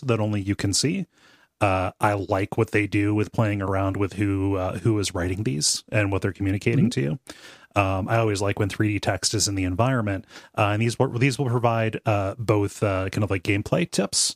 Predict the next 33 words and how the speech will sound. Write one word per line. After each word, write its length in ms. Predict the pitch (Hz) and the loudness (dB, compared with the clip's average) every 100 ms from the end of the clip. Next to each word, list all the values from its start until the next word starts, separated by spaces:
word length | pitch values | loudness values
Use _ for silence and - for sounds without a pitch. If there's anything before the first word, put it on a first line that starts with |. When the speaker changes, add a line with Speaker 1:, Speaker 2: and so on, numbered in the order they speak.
| - | 0
Speaker 1:
you 60 | 120 | 2
know, 120 | 113 | 2
like, 280 | 107 104 - | 0 -2 -2
uh, 220 | 113 92 87 | -2 0 0
maybe 260 | 107 107 | 0 0
try 260 | - 113 117 | -4 -4 -2
going 280 | 123 135 143 | 0 0 0
around 520 | 151 156 98 90 90 | -2 -2 -2 -2 -4
or 220 | 92 85 | -4 -4
maybe 260 | 90 98 104 | -2 -2 0
don't 180 | 104 107 | -2 0
go 160 | 110 | 0
loud, 380 | 107 120 92 92 | 0 0 -2 -2
stuff 240 | - 104 - | -2 -2 -4
like 140 | 98 | -6
that, 300 | - - - - - - | -6 -6 -8 -12 -18 -2
about 180 | 110 104 | 2 2
environments 640 | 101 101 95 95 92 90 101 | 4 2 2 0 -2 -2 -2
and 80 | |
encounters, 680 | 90 87 98 90 - - - - | -2 -2 -2 -2 -2 -4 -4 -2
uh, 220 | 104 98 | -2 0
things 240 | 104 95 | -2 -2
like 180 | 98 98 | -2 -2
that. 280 | - - - - - - | -4 -6 -8 -18 -4 2
But 120 | 127 | 4
they 60 | |
also 260 | 113 104 110 | 4 2 0
give, 360 | 101 98 95 - - | 0 0 0 -4 -4
um, 340 | 95 87 87 | -2 0 0
character 400 | - 110 95 98 | 2 2 2 -2
and 120 | 87 | 0
story 300 | 82 101 90 | 0 0 -2
detail. 460 | 87 98 - - | -4 -6 -6 -8